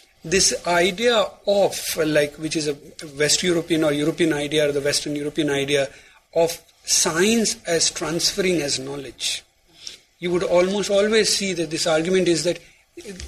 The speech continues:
like, you see in George Basala and all when he's writing nineteen sixties, but even earlier, that how the institutions need to develop, how the culture needs to develop, and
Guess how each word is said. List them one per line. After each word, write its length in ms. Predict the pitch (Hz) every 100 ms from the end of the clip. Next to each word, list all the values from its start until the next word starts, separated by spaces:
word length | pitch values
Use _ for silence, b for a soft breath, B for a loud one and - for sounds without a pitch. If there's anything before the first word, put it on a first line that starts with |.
| - 160
like, 240 | 139 - - 185 151 151
you 160 | 147 156
see 200 | - 165
in 160 | 147 135
George 220 | 117 139
Basala 440 | 139 - 147 143
and 100 | 139
all 140 | 139 139
when 160 | 139
he's 180 | 139 139
writing 280 | 143 143 143
nineteen 280 | 143 143 143
sixties, 340 | - - 151
but 160 | 143 139
even 220 | 147 147
earlier, 380 | 160 165 151 143 B B B B
that 200 | 180 - -
how 240 | - 185
the 120 | 190 196
institutions 720 | 185 - 196 240 - 208 -
need 180 | 175 160
to 60 | 151
develop, 360 | 147 147 139
how 120 | 165
the 100 | 160
culture 320 | 156 196 196 214
needs 280 | 170 165
to 100 | -
develop, 480 | 156 147 147 151 151 _ B B B -
and 320 | 160 156